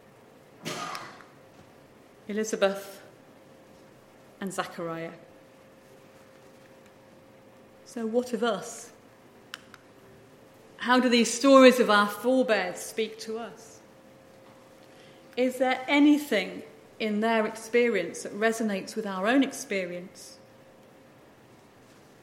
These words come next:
Perhaps giving us the legitimacy of our questions. That's okay. Are there aspects of their story that actually just reinforce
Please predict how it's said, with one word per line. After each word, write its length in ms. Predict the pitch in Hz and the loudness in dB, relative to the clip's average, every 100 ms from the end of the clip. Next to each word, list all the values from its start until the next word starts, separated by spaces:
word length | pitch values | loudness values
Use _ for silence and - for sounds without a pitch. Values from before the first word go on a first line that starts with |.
| - - - - - - - - - - - | -20 -20 -20 -20 -20 -20 -20 -20 -20 -20 -16
Perhaps 500 | 202 240 214 - - | -8 -2 -2 -2 0
giving 280 | 214 208 | 2 2
us 260 | 202 196 - - 202 | -2 -4 -12 -14 -6
the 80 | |
legitimacy 920 | 202 202 247 247 247 202 - 190 175 170 | -2 -2 0 -2 0 -2 -4 -8 -8 -8
of 140 | 196 | -12
our 160 | 190 185 | -12 -12
questions. 880 | - 254 262 - 180 180 - - - - - - - - - - - - - - - - | -12 -14 -14 -12 -14 -14 -18 -20 -20 -20 -20 -20 -20 -20 -20 -20 -20 -20 -20 -20 -20 -20
That's 220 | - - | -20 -12
okay. 420 | 240 220 285 233 - - - - - - - - - - - - - - - - - | -12 -10 -10 -10 -14 -20 -20 -20 -20 -20 -20 -20 -20 -20 -20 -20 -20 -20 -20 -20 -2
Are 340 | 269 277 285 262 | 4 8 10 8
there 480 | 254 247 240 233 233 - | 6 6 4 2 -2 0
aspects 580 | 233 - - 254 247 - | 0 0 2 2 2 -4
of 140 | 220 | -2
their 220 | 233 247 247 | 2 2 0
story 420 | - 233 226 208 | -4 0 2 2
that 160 | 220 | 0
actually 380 | 254 269 - 269 | -2 -2 0 0
just 260 | 262 254 - | 0 -2 0
reinforce 960 | 247 240 233 - - 269 262 - - | 0 2 0 -2 -2 4 4 2 -4